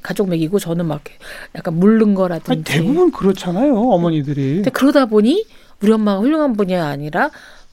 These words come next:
Speaker 1: 어, 우리 엄마는 이런 거 좋아하셔.
Speaker 2: <laughs>
Speaker 1: 가 돼요. "엄마, 선물 뭐 사드릴까요?" 뭐, 어버이날도 마찬가지, 생일도 마찬가지. "네가 선물이야." 뭐, 이런 말도 안 되는 얘기를 했었어요. 근데 정말 자기가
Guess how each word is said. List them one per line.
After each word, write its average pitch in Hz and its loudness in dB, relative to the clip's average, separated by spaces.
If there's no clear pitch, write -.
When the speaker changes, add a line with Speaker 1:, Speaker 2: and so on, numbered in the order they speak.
Speaker 1:
어, 180 -12
우리 208 2
엄마는 269 0
이런 240 2
거 220 -2
좋아하셔. 170 -2
Speaker 2:
<laughs> 147 -2
Speaker 1:
가 185 -6
돼요. 170 0
"엄마, 220 2
선물 302 2
뭐 175 0
사드릴까요?" 202 0
뭐, 156 -6
어버이날도 233 0
마찬가지, 202 -2
생일도 277 0
마찬가지. 175 -6
"네가 233 4
선물이야." 226 0
뭐, 185 -6
이런 185 0
말도 165 -2
안 214 2
되는 190 0
얘기를 165 -4
했었어요. 175 -4
근데 170 -6
정말 240 0
자기가 185 0